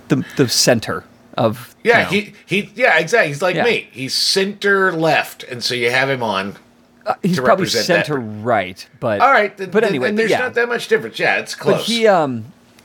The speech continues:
Speaker 1: everybody else was saying that, like, let's get away from the State of the Union. Like, it is an unnecessary thing. Like, just go to the president writing a letter to Congress, 'cause constitutionally, the president has to provide Congress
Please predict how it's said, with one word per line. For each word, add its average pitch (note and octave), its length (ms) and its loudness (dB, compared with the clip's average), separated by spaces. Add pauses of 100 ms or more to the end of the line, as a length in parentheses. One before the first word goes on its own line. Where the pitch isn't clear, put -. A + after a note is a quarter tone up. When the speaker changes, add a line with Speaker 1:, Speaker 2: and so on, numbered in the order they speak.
(500)
Speaker 1:
everybody G#3+ 380 4
else F3+ 160 2
was - 100 -6
saying B2+ 300 -2
that, A#2 120 -6
like, A#2 280 -2
let's D3 180 -6
get - 140 0
away B2 320 4
from A2+ 160 -4
the G2+ 80 -2
State G#2 240 -2
of F#2 80 -4
the F2+ 60 -6
Union. E2+ 260 -6
Like, G#2+ 240 -2
it D#3 160 2
is C3 200 -2 (120)
an C#3+ 120 -2 (120)
unnecessary D3 800 2
thing. E2+ 300 -10
Like, A2+ 180 -4
just - 180 -4
go G#3 140 4
to E3 120 2
the - 180 -4
president C#3 500 0
writing A#2+ 340 2
a - 80 -2
letter G#2+ 300 4
to G2+ 80 -4
Congress, F#2 420 -6
'cause B2 220 0 (480)
constitutionally, D#3+ 640 2
the - 80 0
president D#3 380 0
has B2+ 300 0
to - 100 -12
provide A2 340 2
Congress F#2+ 480 -2